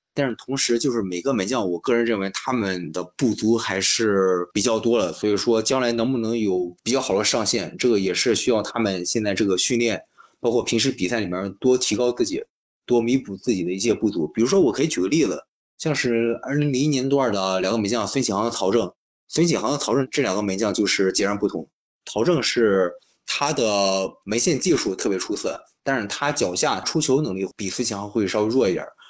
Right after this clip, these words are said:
那孙启航就相反，孙启航他可能他的扑救能力比曹正来讲相对会偏弱一点吧，但是孙启航他脚下出球能力反而又比曹正强。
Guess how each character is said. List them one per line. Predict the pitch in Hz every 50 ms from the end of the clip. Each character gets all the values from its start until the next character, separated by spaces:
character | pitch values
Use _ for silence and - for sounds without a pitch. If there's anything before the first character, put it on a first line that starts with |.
| - _ _
那 | - 123 117
孙 | - 175 190
启 | 185 123
航 | 95 107 120
就 | 160 135 117 107 95
相 | 92 - - 120 113
反， | - 92 80 87
孙 | - 151 165
启 | 170 131
航 | 98 98 101 113 123 127
他 | - - 151 151
可 | - - 98
能 | 90 92 101 120 139 156 - _ _ _ -
他 | - - 131 131 135
的 | 120 107 98 95 95 92 95 95 92
扑 | - - - 160
救 | 180 160 113
能 | 95 92
力 | 101 101 98 95
比 | - - 101 98 98 98 95 95
曹 | 92 - - 113 113
正 | 123 156 139 104
来 | 104
讲 | 101 101 90 90 85 -
相 | - - 127 123
对 | 120 127 110
会 | 92 - 123 117 107 101 95 92 87 87 87 -
偏 | - - - 135 139
弱 | 139 151 147 127
一 | 107
点 | 98 - 82 78
吧， | 82 85 92
但 | 123 131 123
是 | 110 101
孙 | - - 170
启 | 165 139
航 | - - 95 104 120 139
他 | - - - 170
脚 | 170 - 95
下 | 117 139
出 | 139 - - 156
球 | - 165 160
能 | 139 98 101
力 | 139 127
反 | 107 - 92
而 | 101 117
又 | 113
比 | 104 104 92 90
曹 | 85 - 95 98
正 | 98 92
强。 | - 80